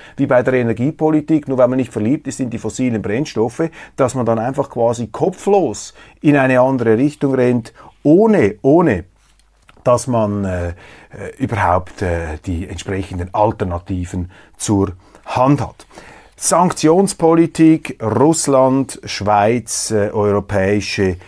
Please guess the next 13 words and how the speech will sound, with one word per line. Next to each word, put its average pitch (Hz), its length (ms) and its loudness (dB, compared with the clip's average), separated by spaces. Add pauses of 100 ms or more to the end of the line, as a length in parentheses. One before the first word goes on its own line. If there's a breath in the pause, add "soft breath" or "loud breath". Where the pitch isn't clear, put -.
(180 loud breath)
Union, 113 720 2
auch 123 400 0
ein 113 240 -2
großes 123 640 -2
Kapitel 139 600 0
neben 120 360 0
der 107 100 -2
Hitze. 147 380 0
Ich 113 160 -8
werde 123 180 0
übrigens, 110 280 -6
in 107 120 -4
der, 92 120 -6